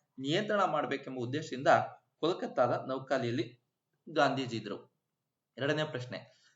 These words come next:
ಸರ್ದಾರ್ ವಲ್ಲಭಭಾಯ್ ಪಟೇಲ್ Institute of Technology ಯಾವ ಸ್ಥಳದಲ್ಲಿದೆ? ಸರಿಯಾದ ಉತ್ತರ ಸೂರತ್. ಇದು ಗುಜರಾತಿನ ಸೂರತ್ನಲ್ಲಿ ಇರುವಂತದ್ದು. ಮೂರನೇ ಪ್ರಶ್ನೆ, ನೋಡಿ, ಕಾರ್ಗಿಲ್ ವಿಜಯೋತ್ಸವ ದಿನ ಎಂದು ಯಾವಾಗ ಆಚರಿಸಲಾಗುತ್ತದೆ?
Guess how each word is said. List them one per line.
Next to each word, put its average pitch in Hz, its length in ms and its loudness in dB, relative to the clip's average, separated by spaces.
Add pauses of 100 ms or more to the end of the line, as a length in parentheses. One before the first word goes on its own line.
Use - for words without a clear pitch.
(140)
ಸರ್ದಾರ್ 139 500 6
ವಲ್ಲಭಭಾಯ್ 165 520 4
ಪಟೇಲ್ 135 440 2 (240)
Institute 180 600 -4
of 160 360 4
Technology 127 520 -2 (100)
ಯಾವ 147 240 4
ಸ್ಥಳದಲ್ಲಿದೆ? 117 1040 -2 (340)
ಸರಿಯಾದ 170 260 0
ಉತ್ತರ 151 260 0 (460)
ಸೂರತ್. 135 460 -2
ಇದು 156 100 -6
ಗುಜರಾತಿನ 151 600 2 (380)
ಸೂರತ್ನಲ್ಲಿ 151 560 -4 (160)
ಇರುವಂತದ್ದು. 120 840 -4 (420)
ಮೂರನೇ 170 260 2
ಪ್ರಶ್ನೆ, 113 360 -4 (560)
ನೋಡಿ, 120 220 -2
ಕಾರ್ಗಿಲ್ 180 480 6
ವಿಜಯೋತ್ಸವ 170 600 2
ದಿನ 160 100 -4
ಎಂದು 156 380 -2
ಯಾವಾಗ 147 420 6
ಆಚರಿಸಲಾಗುತ್ತದೆ? 127 1300 0